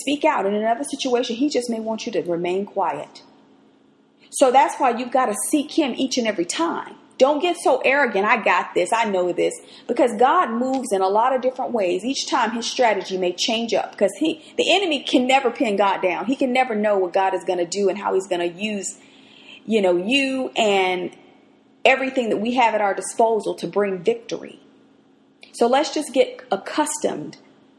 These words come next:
to relying on him, to looking to him, to inquiring of him, to humbling ourselves before him and asking for help. How awesome is it that we have a God that we can actually ask for help?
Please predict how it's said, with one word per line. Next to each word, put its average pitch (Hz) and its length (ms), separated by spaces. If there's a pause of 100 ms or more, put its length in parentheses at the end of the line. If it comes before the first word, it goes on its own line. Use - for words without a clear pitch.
(120)
to 226 120
relying 214 580
on 175 120
him, 165 320 (500)
to 233 120
looking 226 580
to 170 100
him, 170 380 (480)
to 277 140
inquiring 214 720
of 175 140
him, - 280 (360)
to - 100
humbling 254 560
ourselves 185 500
before 156 360
him 127 260 (720)
and 214 240 (320)
asking 196 720
for 240 160
help. - 520 (720)
How - 480 (140)
awesome 349 540
is 262 180
it 302 120
that 302 200
we 370 180
have 339 180
a 285 80
God 339 440
that 285 140
we 349 100
can 311 200
actually 262 340
ask 311 300
for 208 80
help? 233 420